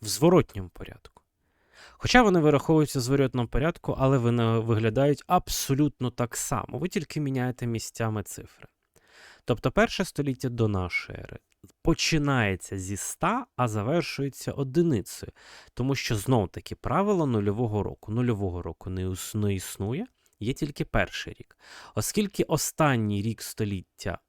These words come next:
до нашої ери — це перший рік до нашої ери, значить, починатись століття має з нулів. Відповідно, перше століття — це соте тире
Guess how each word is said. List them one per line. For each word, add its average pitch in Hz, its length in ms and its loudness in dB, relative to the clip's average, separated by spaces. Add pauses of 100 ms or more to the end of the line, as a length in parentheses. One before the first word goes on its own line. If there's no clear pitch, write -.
(140)
до 113 200 2
нашої - 440 -4
ери — - 100 -18 (120)
це - 160 -10
перший 220 480 0
рік 202 180 -4
до 165 140 -2
нашої 135 440 -4
ери, 113 120 -8 (320)
значить, 113 460 -4
починатись 127 560 -2
століття 110 520 -4
має 117 440 -2
з 98 220 -8
нулів. 135 540 -2 (400)
Відповідно, 98 600 -4
перше - 380 -2
століття — 92 480 -12
це - 160 -10
соте - 520 -4 (480)
тире 98 260 0